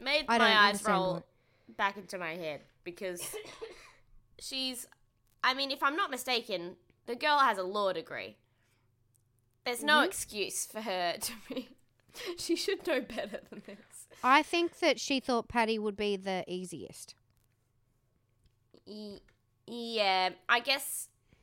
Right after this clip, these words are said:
Speaker 1: yeah, maybe she cottoned on quickly that, um,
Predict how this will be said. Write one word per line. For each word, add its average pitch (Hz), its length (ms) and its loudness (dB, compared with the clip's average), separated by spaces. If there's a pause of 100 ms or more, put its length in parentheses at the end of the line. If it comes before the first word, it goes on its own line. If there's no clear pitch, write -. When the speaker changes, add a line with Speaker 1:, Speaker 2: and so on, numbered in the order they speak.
(540)
Speaker 1:
yeah, 196 260 0
maybe 214 300 -2
she 294 160 -4
cottoned 220 400 0
on 196 160 -2
quickly 196 460 -10
that, 170 220 -4 (720)
um, 160 440 -6